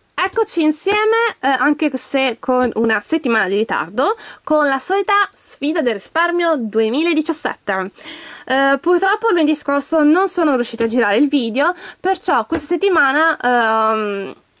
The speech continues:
sorteggerò la settimana venti, che è la settimana scorsa, e la settimana ventuno, che è questa di adesso. Quindi iniziamo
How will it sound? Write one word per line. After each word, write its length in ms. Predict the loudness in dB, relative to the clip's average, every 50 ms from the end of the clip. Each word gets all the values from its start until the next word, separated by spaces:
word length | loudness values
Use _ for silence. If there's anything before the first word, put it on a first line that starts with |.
| _ _ _ -20
sorteggerò 800 | -12 -4 -2 -2 -2 0 -2 -2 0 0 0 2 2 0 0
la 80 | -2 -2
settimana 680 | -4 -4 -6 -4 0 0 2 2 2 2 0 -2 -4 -8 _
venti, 580 | -10 -4 -2 -2 0 0 -2 -2 -2 0 -2 -2 -2
che 80 | -2
è 40 | -4
la 60 | -4
settimana 340 | -4 -6 -6 -4 -2 -2 -2
scorsa, 640 | -4 -6 -6 -4 -4 -4 -4 -4 -2 0 0 0 -2 -6 -18 -16 -6
e 80 | -2 -2
la 80 | 0
settimana 420 | 0 0 0 2 2 2 2 2 2
ventuno, 560 | 2 0 0 0 0 0 0 2 0 0 -2 -4 -12 _
che 140 | -6 -2 -2
è 80 | -2 0
questa 720 | -2 -4 -4 -4 -4 -2 0 0 2 2 2 2 0 0 0
di 60 | 0
adesso. 600 | -2 -4 -4 -8 -10 -8 -2 -2 0 0 -2 -4 -6 _ _ _ _ -20 -20 _ _ _ _ _ -20 -20 -14 -4
Quindi 280 | -2 0 0 0 -2 -2
iniziamo 720 | 0 0 0 0 0 -2 -2 -2 -2 0 -2 -2 -4 -6